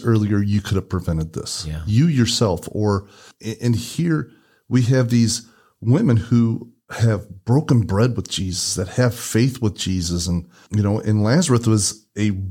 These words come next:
Speaker 1: really, really close friend with Jesus.
Speaker 2: Yeah.
Speaker 1: Um, because just earlier we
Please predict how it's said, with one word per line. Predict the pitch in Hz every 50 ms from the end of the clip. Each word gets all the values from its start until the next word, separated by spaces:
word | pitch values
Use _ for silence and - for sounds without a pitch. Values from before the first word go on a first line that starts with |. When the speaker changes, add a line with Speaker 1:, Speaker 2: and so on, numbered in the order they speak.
| 92
Speaker 1:
really, | 104 107 117 135 147 156 151 151 147 147 143
really | 123 123 131 135 131
close | 113 - - - 120 123 117 -
friend | - - - - 113 127 170 160
with | 101 95 - -
Jesus. | - - 90 87 85 80 80 85 80 - - 82
Speaker 2:
Yeah. | 76 73 73 73 - _ _ _ _ _ _ _ -
Speaker 1:
Um, | 104 110 107 104 104 98 - 90
because | 101 110 - - 113 110 104
just | 101 - 120 117 - - - -
earlier | 104 107 139 170 135 104 104 104
we | 95 104 107 113 120